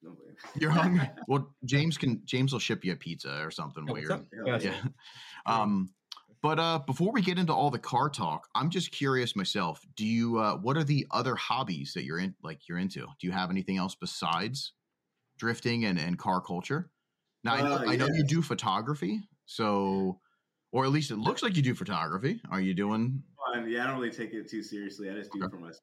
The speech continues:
Speaker 1: for memories. Yeah.
Speaker 2: Yeah, yeah, yeah. I mean, your stuff's really good, so you have a really
Speaker 1: Oh,
Speaker 2: good
Speaker 1: thanks, man.
Speaker 2: eye for
Speaker 1: Appreciate
Speaker 2: that,
Speaker 1: you.
Speaker 2: you know?
Speaker 1: Thank you, thank you.
Speaker 2: No, that's cool.
Speaker 1: I'm really into, uh, aircraft, like, super heavy. That was my first hobby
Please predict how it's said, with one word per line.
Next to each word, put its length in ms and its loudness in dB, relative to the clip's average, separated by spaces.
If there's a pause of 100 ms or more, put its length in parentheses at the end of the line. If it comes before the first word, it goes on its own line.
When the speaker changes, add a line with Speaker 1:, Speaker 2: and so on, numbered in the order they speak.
(160)
Speaker 1:
for 100 -10
memories. 600 -12
Yeah. 80 -20 (300)
Speaker 2:
Yeah, 260 0
yeah, 60 -2
yeah. 160 -2 (220)
I 60 0
mean, 140 2
your 120 2
stuff's 300 -2
really 200 -2
good, 320 -6
so 460 -6
you 100 -2
have 140 -2
a 60 -6
really 220 -2
Speaker 1:
Oh, 20 -6
Speaker 2:
good 100 -4
Speaker 1:
thanks, 160 -4
man. 100 2
Speaker 2:
eye 120 -2
for 140 -8
Speaker 1:
Appreciate 40 -8 (200)
Speaker 2:
that, 60 -18
Speaker 1:
you. 140 -12
Speaker 2:
you 80 -10
know? 260 -8 (260)
Speaker 1:
Thank 120 -16
you, 60 -14
thank 240 -16
you. 140 -18 (380)
Speaker 2:
No, 180 -8
that's 140 -10
cool. 160 -6
Speaker 1:
I'm 200 2
really 760 2
into, 500 -4
uh, 280 -8 (140)
aircraft, 640 -8
like, 240 -14
super 320 -14
heavy. 300 -10
That 80 -10
was 100 -10
my 220 -12
first 280 -12
hobby 300 -12